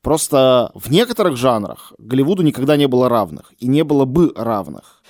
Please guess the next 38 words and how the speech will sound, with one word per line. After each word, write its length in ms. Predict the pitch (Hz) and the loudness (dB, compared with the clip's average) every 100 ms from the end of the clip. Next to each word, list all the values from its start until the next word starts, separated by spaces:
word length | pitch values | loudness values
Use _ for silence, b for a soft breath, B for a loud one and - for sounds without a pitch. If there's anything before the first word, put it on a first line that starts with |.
| b | b
Скорее 360 | - 139 196 190 | -6 0 2 2
законно 420 | 151 185 175 147 | 0 0 -2 -2
спрашивать 680 | - 165 170 143 139 - | -2 0 0 0 -2 -2
не 120 | 139 143 | -4 -2
о 60 | |
том, 180 | 143 233 | 0 -2
что 140 | - | -2
случилось 440 | 151 147 135 147 113 | -4 -4 -2 -2 -2
бы 100 | 123 | -4
с 40 | |
фильмом, 420 | - 143 123 107 - - | -2 0 0 -2 -8 -12
не 100 | 110 | -10
знаю, 380 | 104 104 90 69 | -6 -6 -8 -10
«Любовь 360 | 110 120 110 | -8 -6 -6
и 40 | 107 | -4
голуби» 340 | 135 139 113 | -2 0 -2
или 80 | 107 | -4
«Бриллиантовая 500 | 104 120 117 110 120 | -4 -2 -4 -4 -4
рука», 340 | 127 - 95 - b b | -4 -6 -10 -12 b b
а 100 | - | -6
о 40 | 120 | -2
том, 160 | 190 | -2
что 140 | 180 170 | -2 -4
случилось 360 | 160 156 170 | -4 0 0
бы 140 | 127 139 | 2 2
в 20 | |
этой 160 | 143 123 | 0 -2
ситуации 600 | 117 139 185 190 139 127 | -6 0 0 0 0 0
с 60 | |
фильмом 480 | - 147 143 131 123 - | -2 -2 0 0 -2 -6
«Экипаж» 720 | 120 113 - 190 220 - - _ - | -10 -8 0 0 0 -8 -18 _ -8
Меты 460 | 113 107 113 95 - _ - | -6 -6 -8 -10 -14 _ -8
или 520 | 143 139 135 127 123 | -2 2 4 2 0
с 260 | - - - | -6 -8 -10
фильмом 320 | - 127 120 | -6 -4 -4
«Пираты 340 | 113 127 127 110 | -4 -2 -4 -4
двадцатого 500 | 123 127 131 127 135 | -6 -4 -4 -2 0
века». 440 | 143 117 - - | 2 0 -2 -20